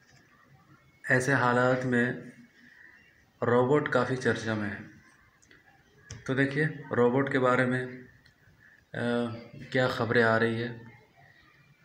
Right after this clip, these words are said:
कि, अ, वायरस के संकट के बाद दुनिया में तेज़ी से रोबोट का उदय हो रहा है। अ, futurist Martin कोट कहते हैं, Ford कहते हैं कि लोग आमतौर पर ये कहते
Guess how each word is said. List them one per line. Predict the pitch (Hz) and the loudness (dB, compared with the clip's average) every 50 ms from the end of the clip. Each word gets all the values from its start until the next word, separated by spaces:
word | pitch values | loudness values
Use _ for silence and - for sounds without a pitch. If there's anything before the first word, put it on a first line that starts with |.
| _ _ - | _ _ -6
कि, | - 147 151 165 170 160 135 - - - - - - - - 131 | -2 0 0 0 0 -2 -6 -8 -12 -16 -20 -20 -20 -16 -8 -6
अ, | 127 123 123 123 123 123 117 110 113 - - 117 | -4 -2 -2 -2 -2 -4 -4 -8 -12 -14 -10 -4
वायरस | 113 120 123 135 151 170 160 165 | 0 2 2 4 4 2 2 0
के | 156 143 | -2 -2
संकट | - 143 135 135 139 139 139 135 | -2 -2 0 0 0 0 0 -2
के | 139 | -4
बाद | 127 120 123 123 123 127 127 127 - | -2 -2 0 0 0 0 0 -4 -8
दुनिया | - - 123 123 123 123 123 127 131 | -8 -8 -8 -6 -4 -2 0 0 0
में | 131 131 127 - | 0 -2 -2 -2
तेज़ी | 127 123 123 131 131 | -2 -2 -2 -2 -4
से | 127 131 123 117 | -4 -4 -2 0
रोबोट | 117 117 117 120 117 117 - | 0 0 0 0 -2 -2 -4
का | 120 113 | -4 -4
उदय | 107 104 98 107 107 113 123 131 - - - - - - - - _ _ _ _ _ _ - | -4 -4 -4 -4 -4 -4 -4 -6 -10 -14 -18 -20 -20 -20 -20 -20 _ _ _ _ _ _ -4
हो | 123 123 123 | 0 2 2
रहा | 113 98 92 98 95 | 2 0 -2 -4 -8
है। | 90 92 - - - - - - _ - - - - _ _ - - - - - - - _ _ _ - | -8 -10 -14 -16 -18 -20 -20 -20 _ -20 -20 -20 -20 _ _ -20 -20 -20 -20 -20 -20 -20 _ _ _ -6
अ, | 104 107 110 | -4 -4 -4
futurist | 110 - 135 139 135 135 139 135 151 147 147 135 | -2 0 0 0 0 0 0 0 0 -2 0 -2
Martin | 127 123 120 120 120 131 135 135 139 135 - | 0 0 2 2 0 0 -2 -2 -2 -4 -4
कोट | - 127 127 127 113 - - | 0 2 2 2 2 2 0
कहते | 107 101 - - 98 | -2 -2 -4 -6 -8
हैं, | 98 - - - - - | -8 -10 -12 -16 -16 -8
Ford | - - 123 120 - | -2 0 0 0 0
कहते | - 104 104 101 101 101 | -4 -6 -6 -6 -6 -8
हैं | 101 98 98 | -8 -8 -8
कि | 104 | -6
लोग | 107 113 123 127 127 127 | -2 0 0 0 0 0
आमतौर | 123 127 131 131 131 135 131 - | 0 0 -2 -2 -2 -2 -4 -2
पर | - - 127 127 | -4 -6 -4 -4
ये | 127 127 | -4 -4
कहते | 123 127 123 120 - - 131 131 135 135 - - | -4 -4 -6 -6 -6 -6 -6 -6 -6 -8 -10 -16